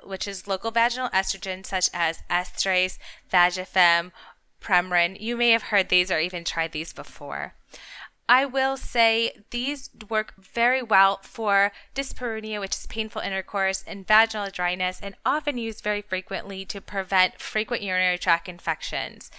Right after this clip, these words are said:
And they're really great for treating the G U tract, the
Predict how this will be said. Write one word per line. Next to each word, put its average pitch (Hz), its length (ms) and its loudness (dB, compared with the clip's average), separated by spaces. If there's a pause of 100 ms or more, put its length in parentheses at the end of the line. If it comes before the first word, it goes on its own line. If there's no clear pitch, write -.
(340)
And 240 120 -4
they're 285 400 2
really 285 280 2
great 247 260 -2
for 220 140 -8
treating 208 440 -2
the 190 280 -12 (120)
G - 280 -4
U 196 120 -2
tract, 165 440 2
the 190 120 -6